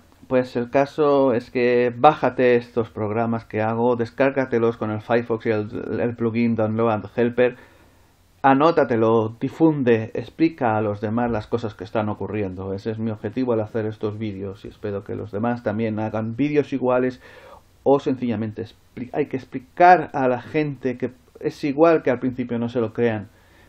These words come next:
pero este es el mundo en el que estamos viviendo. Acabamos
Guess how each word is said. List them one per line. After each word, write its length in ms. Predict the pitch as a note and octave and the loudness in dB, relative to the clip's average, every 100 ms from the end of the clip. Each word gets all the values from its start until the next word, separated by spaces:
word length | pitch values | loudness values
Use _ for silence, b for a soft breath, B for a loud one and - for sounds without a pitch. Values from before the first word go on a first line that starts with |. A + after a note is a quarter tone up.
| _ | _
pero 240 | C#3 B2+ C3+ | -2 2 2
este 200 | C3 D3 | 0 -4
es 100 | C#3+ | -4
el 100 | B2 | -2
mundo 320 | C#3 C3 G#2+ | -2 -2 -4
en 80 | G#2 | -6
el 100 | G#2 | -10
que 100 | A2 | -14
estamos 380 | - G#2+ G#2+ | -10 -8 -8
viviendo. 440 | G#2 G#2 G#2+ G#2 - _ _ _ _ _ _ b b b b b b b b b _ - | -10 -8 -8 -8 -14 _ _ _ _ _ _ b b b b b b b b b _ -4
Acabamos 800 | D3 D3+ E3 F3 E3+ E3+ E3 | 2 6 6 6 4 4 -2